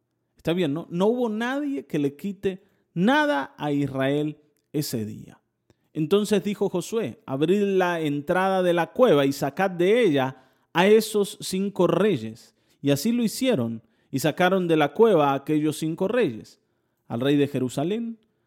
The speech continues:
al rey de Hebrón, al rey de Jarmut, al rey de Laquis y al rey de Eglón.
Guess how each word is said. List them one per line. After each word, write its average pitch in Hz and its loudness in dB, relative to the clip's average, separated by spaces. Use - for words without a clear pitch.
al 131 -2
rey 147 2
de 139 4
Hebrón, 143 0
al 131 -6
rey 143 0
de 147 0
Jarmut, 147 -2
al 135 -2
rey 220 2
de 196 2
Laquis 233 -2
y 135 -4
al 127 -2
rey 156 0
de 156 -4
Eglón. 120 -6